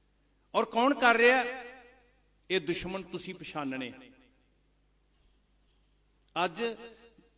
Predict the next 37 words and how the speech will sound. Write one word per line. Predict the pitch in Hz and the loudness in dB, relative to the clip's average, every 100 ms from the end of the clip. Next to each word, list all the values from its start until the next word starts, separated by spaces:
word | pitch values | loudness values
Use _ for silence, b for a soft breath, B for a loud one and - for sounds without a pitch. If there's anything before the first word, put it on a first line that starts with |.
| _ _ _ - | _ _ _ -6
ਮਾਫੀ | 156 175 220 | -2 -2 -2
ਮੰਗ | 214 202 | -2 -2
ਕੇ | 208 202 | -2 -4
ਕਹਿੰਦਾ, | 185 202 214 147 214 160 - | -4 -2 -2 -4 -10 -18 -10
ਜਿਨ੍ਹਾਂ | 151 202 220 | -4 0 0
ਨੂੰ | 220 | -2
ਬ੍ਰਹਮ | - 180 214 233 | -2 -2 0 0
ਗਿਆਨੀਆਂ | 220 220 220 214 | 0 0 -2 0
ਦੇ | 214 | 0
ਅੱਡੇ | 190 196 | 2 0
ਕਹਿੰਦੇ, | 208 208 226 | 0 -2 0
ਉੱਥੇ | 233 240 233 | 0 0 -2
ਲਿਖੇ | 214 190 196 214 | 0 -2 2 2
ਹੋਏ | 214 | 2
ਮੈਂ | 220 208 | 0 -2
ਆਪਣੇ | 220 220 214 | -4 -4 -6
ਅੱਖਾਂ | - 202 214 | -6 -6 -4
ਨਾਲ | 214 | -4
ਵੇਖਿਆ | 190 - 220 | -6 -6 -6
ਕਿ | 247 | -4
ਨੀਵੀਂ | 226 208 208 | -4 -4 -4
ਜਾਤ | 208 190 190 | -2 -2 -2
ਵਾਲਾ | 202 | -4
ਬਰਤਨ | 196 170 - 190 | -4 -8 -8 -8
ਨਹੀਂ | 202 220 | -6 -4
ਲੈ | 196 | -6
ਸਕਦਾ | 196 190 190 | -6 -8 -8
ਇੱਥੋਂ। | 185 180 160 180 175 _ _ _ _ _ _ _ _ _ _ _ _ _ _ | -8 -10 -12 -14 -20 _ _ _ _ _ _ _ _ _ _ _ _ _ _
ਤੇ | 175 190 180 190 _ _ _ - | -12 -12 -14 -20 _ _ _ -4
ਪੌਣੀ | 202 220 247 | 0 2 2
ਪੌਣੀ | 233 233 233 | 2 0 0
ਕੌਮ | 226 214 214 | 0 0 0
ਮੱਥੇ | 214 214 | -2 -4
ਟੇਕੀ | 214 208 220 214 | -2 -4 -4 0
ਜਾ | 214 | 0
ਰਹੀ | 208 220 202 | 0 -2 -2
ਹੈ। | 127 190 | -4 -10